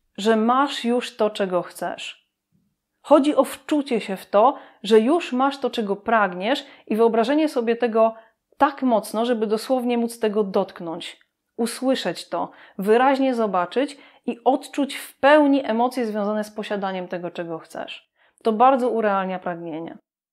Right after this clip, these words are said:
Ale nie myślisz o tym w ten sposób:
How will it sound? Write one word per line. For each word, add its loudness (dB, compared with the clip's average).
Ale 6
nie 6
myślisz 2
o -2
tym -6
w -16
ten -4
sposób: -6